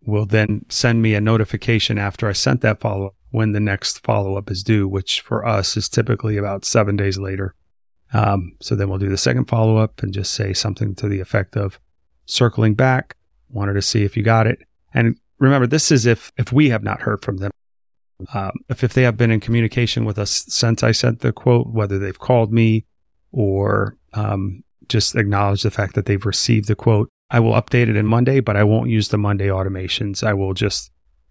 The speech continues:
do a normal email follow-up like usual and, and go back and forth there. But we usually do about three follow-ups unless they are just not engaging with me. I'll email and say, "Hey, we're still waiting on this," or,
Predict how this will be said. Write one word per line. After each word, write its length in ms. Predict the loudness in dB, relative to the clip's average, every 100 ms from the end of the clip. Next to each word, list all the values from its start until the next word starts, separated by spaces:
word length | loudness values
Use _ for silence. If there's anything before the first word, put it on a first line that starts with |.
| _
do 160 | 2 4
a 60 |
normal 340 | 4 4 2 2
email 240 | 2 0
follow-up 540 | 0 0 2 0 -4
like 180 | -6 -2
usual 560 | 0 0 0 -2 -2 -8 -10
and, 280 | -6 -6 -10 -8
and 260 | -4 -2 -4 -4
go 140 | 0
back 240 | 0 0
and 100 | -4
forth 300 | -4 -4 -2
there. 240 | -2 -2 -4
But 160 | -4
we 120 | 0 4
usually 460 | 4 4 4 2
do 140 | 4 2
about 240 | 2 0
three 180 | 2 2
follow-ups 840 | 4 4 6 4 2 0 -4 -4 -6 _ 0
unless 640 | 2 4 4 4 2 0 0
they 180 | 2
are 100 | 4
just 280 | 4 0 2
not 200 | 2 2
engaging 500 | 2 4 2 4 2
with 180 | 0 0
me. 260 | -2 -2 -8 _
I'll 200 | -2 2
email 360 | 4 4 4 2
and 120 | -2
say, 220 | 0 0
"Hey, 260 | 2 2 2
we're 140 | 0
still 220 | 0 2
waiting 280 | 4 4 4
on 160 | 2 2
this," 320 | 4 2 0
or, 260 | -2 -2